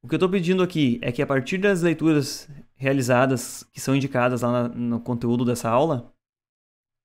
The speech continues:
já tem todas as explicações lá, vocês podem durante a leitura já ir destacando isso, resumir em não mais de cem palavras do que se trata o protocolo T C P e que a camada pertence,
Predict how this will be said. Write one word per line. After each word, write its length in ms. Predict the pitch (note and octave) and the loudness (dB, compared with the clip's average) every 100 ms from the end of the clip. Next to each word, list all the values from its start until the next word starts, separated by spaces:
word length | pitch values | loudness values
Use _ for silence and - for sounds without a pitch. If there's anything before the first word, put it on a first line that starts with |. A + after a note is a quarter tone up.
| - | 0
já 140 | C3+ | 0
tem 160 | D3 D3+ | 2 0
todas 180 | C#3+ | 0
as 60 | C#3+ | -2
explicações 520 | C3 B2 A#2+ B2 B2 | -4 -6 -4 -2 0
lá, 240 | A#2 A#2+ D#3 - - | 2 0 0 -6 -14
vocês 140 | - | -14
podem 240 | - C3 C3+ | -2 0 2
durante 280 | B2 C3+ D#3 | 2 2 2
a 20 | |
leitura 300 | C3 C3 C3 | 0 2 0
já 140 | A#2+ | 2
ir 60 | B2 | 0
destacando 480 | A#2 B2 A#2+ B2 A#2 | -2 -4 -2 0 2
isso, 380 | C3+ - F3+ - - - - | 0 -2 -10 -12 -20 -20 -12
resumir 460 | - F3 F3+ F3 F#3 | 0 2 4 4 2
em 40 | |
não 160 | F#3 G3 | 2 0
mais 260 | F#3 F3 | 0 0
de 60 | F3 | -2
cem 160 | F3+ E3+ | -4 0
palavras 680 | D3+ C3+ C#3+ D3 C3+ - _ _ _ _ | 0 2 0 -2 -6 -10 _ _ _ _
do 80 | C#3+ | -4
que 140 | G#3 | -2
se 100 | G#3 | -2
trata 380 | A3 D3 C#3+ C#3 | 0 2 2 -2
o 260 | A#2+ - C3 | -6 -10 -10
protocolo 420 | C3+ C3+ C3+ C3+ | -6 -2 0 0
T 80 | C3 | -2
C 160 | C3 | -6
P 400 | B2+ C3 F3 A#3 _ _ _ _ _ _ _ _ _ _ _ _ | -2 0 0 -4 _ _ _ _ _ _ _ _ _ _ _ _
e 60 | C#3+ | -2
que 100 | D3+ | 0
a 40 | |
camada 300 | D#3 C#3 C3+ | 2 2 2
pertence, 600 | C3 A#2+ C#3 F#3+ - A3 | 0 0 0 0 -4 -8